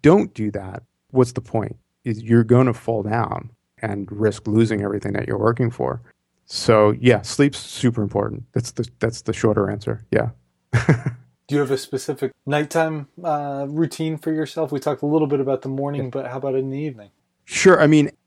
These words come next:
Speaker 1: in a perfect world, I will have my s-, my salt lamps on at night, so I'm not getting the blue light. Um, if I do need to be on the computer past, you know, say eight thirty, nine o'clock, I'll wear, like, my Uvex orange glasses, or I have ones that are a bit cooler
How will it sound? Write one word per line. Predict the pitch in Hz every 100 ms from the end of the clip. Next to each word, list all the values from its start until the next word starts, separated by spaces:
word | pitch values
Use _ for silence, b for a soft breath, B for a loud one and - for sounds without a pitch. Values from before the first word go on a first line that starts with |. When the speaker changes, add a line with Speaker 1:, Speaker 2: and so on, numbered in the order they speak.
| _ -
Speaker 1:
in | 147 131
a |
perfect | - 190 196 208
world, | 135 135 135 135 -
I | 127 127 127
will | 123 127 120
have | 131 131 120
my | 120 117
s-, | 113 - -
my | 127 123
salt | 120 - 151 151
lamps | 143 143 -
on | 135 131
at |
night, | 147 131 160 -
so | - 120 113
I'm | 113
not | 120
getting | 123 120 117
the | 113
blue | 107 123
light. | 120 120 127 135 -
Um, | 113 113 113 110 117 -
if | 117 -
I | 117
do | 110 123 127 131 131 131
need | 127 123
to |
be | 120 123
on | 120
the | 117
computer | 117 117 - 135 131 127
past, | 123 123 120 - -
you | 135
know, | 120
say | 117 - 120 120 B B B -
eight | 131 123
thirty, | 123 123
nine | 120 117
o'clock, | 113 - 127 120 123 123
I'll | 123 113 110
wear, | 120 113 113 113
like, | - 110 113
my | 113
Uvex | 110 110 110 113 - - -
orange | 113 110 107
glasses, | 117 117 117 107
or | 113 107 -
I |
have | 107 113
ones | 120 107
that | 110
are | 104 101
a |
bit | 110 110
cooler | - 107 110 107